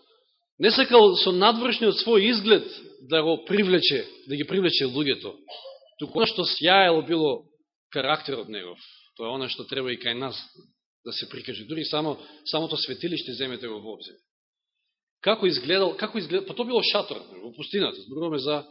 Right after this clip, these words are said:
светилиштето во пустината. Од надвор, ништо посебно. Шатор. Пишува тамо платно, да, од кои материјали е направено.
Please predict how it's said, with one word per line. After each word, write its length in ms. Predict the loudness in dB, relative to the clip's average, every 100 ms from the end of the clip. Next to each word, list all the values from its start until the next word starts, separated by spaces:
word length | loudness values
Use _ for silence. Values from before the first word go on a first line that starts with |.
| _ -14
светилиштето 460 | -12 -8 -6 -6 -8
во 40 |
пустината. 380 | -10 -10 -8 -2
Од 240 | 2 4 4
надвор, 480 | 4 4 2 2 -8 -20 _ _ _ _ _ _
ништо 320 | 0 0 0 -2
посебно. 480 | 2 2 2 -2 -8 -16 _ -20 -20 -20 _ _ _ -6
Шатор. 400 | 2 2 0 -10 -14 -18 -18 _ _ _ _ _ _ _ _
Пишува 300 | -6 -2 0
тамо 260 | 0 0 0
платно, 400 | 2 2 0 -4
да, 160 | -4
од 120 | -4 -2
кои 100 | -2
материјали 540 | -2 -4 0 0 0
е 60 | -4
направено. 400 | -8 -8 -8 -12